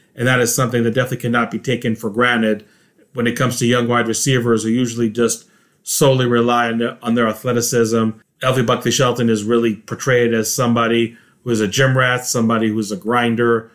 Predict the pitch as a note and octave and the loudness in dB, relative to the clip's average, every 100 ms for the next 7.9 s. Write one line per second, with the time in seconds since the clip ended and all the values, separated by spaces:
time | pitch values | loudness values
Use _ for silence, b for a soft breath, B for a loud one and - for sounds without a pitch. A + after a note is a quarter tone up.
0 | b b - B2+ C3+ C3 A#2 A#2+ A#2+ A#2+ | b b 0 0 0 -2 -2 0 -2 0
1 | A#2+ A#2 - - - B2 A2 G2+ A#2+ B2 | -2 -2 -8 -16 -4 -2 -2 -2 0 0
2 | A#2+ A#2 b b b b _ B2 B2 A#2+ | -2 -4 b b b b _ -2 0 0
3 | A#2+ - _ A#2+ G#2+ G#2 G2+ - - C3+ | -4 -14 _ -6 -4 -4 -8 -10 -2 -2
4 | A#2 B2 A2+ B2+ A#2+ A#2+ G#2+ A2 A#2 B2+ | 0 0 0 0 2 2 0 -6 -8 -6
5 | - A#2+ G#2+ A#2 A2 A2+ A#2+ - B2+ B2 | -4 -2 0 0 2 2 0 0 -2 -2
6 | C3 - A2+ A2 A2+ A2+ G#2 - C3+ A#2+ | -8 -6 -2 0 0 0 0 0 0 0
7 | A#2+ A#2+ A2+ A#2 G2 B2 A#2 A2 | -2 -4 -2 0 0 -2 -2 -4